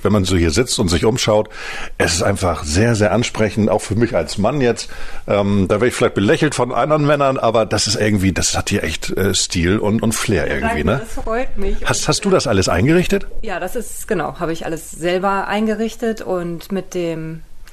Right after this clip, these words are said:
Speaker 2: mit einfachen Mitteln, sag ich mal, das Beste draus gemacht, ne? Man sieht ja auch die, ähm, Euro-Palettenmöbel und
Speaker 1: Und hier nochmal die,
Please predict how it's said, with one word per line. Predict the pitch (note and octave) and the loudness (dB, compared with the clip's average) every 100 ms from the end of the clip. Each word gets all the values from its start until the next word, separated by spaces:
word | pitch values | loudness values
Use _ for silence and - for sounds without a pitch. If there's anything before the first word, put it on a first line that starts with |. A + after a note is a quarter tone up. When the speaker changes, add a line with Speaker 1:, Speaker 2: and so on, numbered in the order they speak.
| - - - - | -16 -14 -14 -2
Speaker 2:
mit | A3 - | 0 0
einfachen | A3+ A#3 G#3+ G3+ | 0 -2 0 2
Mitteln, | G#3 G3 F#3 F3 | 2 2 2 0
sag | F3+ | -2
ich | F3 D#3 | -2 -4
mal, | E3+ E3 | -2 -2
das | E3 | -4
Beste | - D#3+ D#3 | -6 -8 -6
draus | D3+ D3+ - | -6 -6 -6
gemacht, | D#3 D3+ - | -6 -8 -4
ne? | G3+ | -2
Man | G3+ E3+ | -2 -2
sieht | F3+ F3 | -6 -4
ja | D#3+ | -4
auch | D#3 D#3+ | -6 -8
die, | F3 D#3+ | -8 -6
ähm, | D#3+ E3+ F3 | -6 -6 -2
Euro-Palettenmöbel | G#3+ G3+ F#3+ G3 F#3 F3+ F3 F3 E3 E3 E3 D#3+ | 0 0 -2 -4 -4 -4 -4 -4 -4 -4 -4 -6
und | - D3+ D3 D3 - - - - - | -8 -10 -10 -14 -16 -18 -18 -18 -16
Speaker 1:
Und | - | -16
hier | - F#2 | -14 -14
nochmal | F2 E2+ | -12 -14
die, | - D#2+ | -12 -12